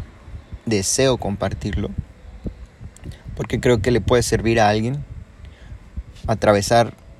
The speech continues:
o escuchar de mí cómo atravieso mis dramas para,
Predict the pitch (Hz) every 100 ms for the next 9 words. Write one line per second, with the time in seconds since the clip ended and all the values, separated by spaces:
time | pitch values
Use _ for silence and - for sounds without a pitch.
0 | - - - - - - - - 120 117
1 | 110 - 107 127 123 120 113 131 165 185
2 | - - - - - 123 127 120 107 104
3 | 113 123 110 104 98 113 135 131 - -
4 | - - - - - - - - - -
5 | - - - - - - - - - 120
6 | 98 95 95